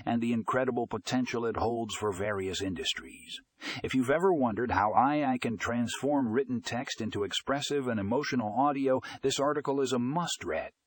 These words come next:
Find out how A I-powered systems are able to analyze and understand the subtleties of language, allowing them to generate voices that sound eerily human. Join us on the Mogul Media Spotlight podcast as we delve into this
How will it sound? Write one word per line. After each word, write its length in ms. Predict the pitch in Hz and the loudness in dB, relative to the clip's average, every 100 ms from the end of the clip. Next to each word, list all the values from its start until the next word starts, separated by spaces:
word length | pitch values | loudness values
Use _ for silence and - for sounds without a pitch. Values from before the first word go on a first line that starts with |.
| _ - - - | _ -10 -10 -4
Find 300 | - 117 117 | 0 2 4
out 140 | 113 | 4
how 180 | 101 104 | 4 4
A 300 | 95 101 113 | 4 4 4
I-powered 500 | 117 - 107 107 98 | 0 -2 -2 0 0
systems 540 | - 120 - 110 117 98 | 0 -2 -2 0 -2 0
are 100 | 92 | 0
able 160 | 98 | 0
to 100 | 92 | 0
analyze 640 | 95 113 110 101 104 113 | 0 2 2 0 0 -2
and 100 | 101 | -2
understand 640 | 101 104 90 - 113 123 98 | -2 -2 -4 -2 0 0 -2
the 80 | |
subtleties 560 | 82 120 110 98 98 87 | -2 -2 -2 -4 -6 -6
of 140 | 85 | -4
language, 480 | 92 123 123 101 120 - - | 2 2 4 2 0 -6 -2
allowing 380 | 104 117 131 131 | 4 6 6 4
them 120 | 120 | 2
to 100 | 110 | 0
generate 480 | 98 110 135 117 104 | 0 2 2 0 -2
voices 460 | 98 120 123 98 90 | -2 -2 -2 -4 -4
that 160 | 95 - | -2 -2
sound 320 | 120 127 107 | -2 -2 -2
eerily 480 | 107 131 120 104 95 | -2 0 0 -2 -6
human. 600 | - 127 143 - - 127 _ - - - | -8 -6 -4 -6 -10 -18 _ -14 -14 -4
Join 320 | 113 135 147 | 0 2 2
us 200 | 135 - | 0 -2
on 120 | 104 | -2
the 60 | 101 | -2
Mogul 420 | 98 131 135 123 | 0 2 2 2
Media 400 | 110 123 117 104 | 2 0 -2 -4
Spotlight 580 | - 131 139 120 110 - | -2 -2 -2 -2 -6 -4
podcast 580 | 131 127 - 131 131 120 | -4 -2 -2 0 0 -4
as 140 | 113 | -4
we 160 | 113 110 | -4 -2
delve 400 | 117 139 135 127 | 2 2 2 0
into 240 | 139 104 | 0 -2
this 160 | 80 | -6